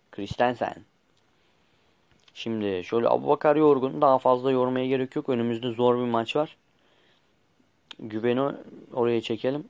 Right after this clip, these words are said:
E, Güven Yalçın'ın takım oyunu var mı? Biraz biraz var. Böyle kalsın.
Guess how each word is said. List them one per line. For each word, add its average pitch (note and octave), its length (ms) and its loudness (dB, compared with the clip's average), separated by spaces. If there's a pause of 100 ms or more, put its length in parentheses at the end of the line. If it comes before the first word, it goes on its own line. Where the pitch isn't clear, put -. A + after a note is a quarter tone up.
(120)
E, A#2+ 100 -8
Güven A2+ 340 -2
Yalçın'ın D3 520 -2
takım D3 320 -4
oyunu C#3+ 260 -4
var C#3+ 160 4
mı? A#2+ 240 -4 (880)
Biraz C#3+ 320 2
biraz A2+ 280 2
var. B2+ 160 0 (120)
Böyle A#2 260 -2
kalsın. A2 500 -2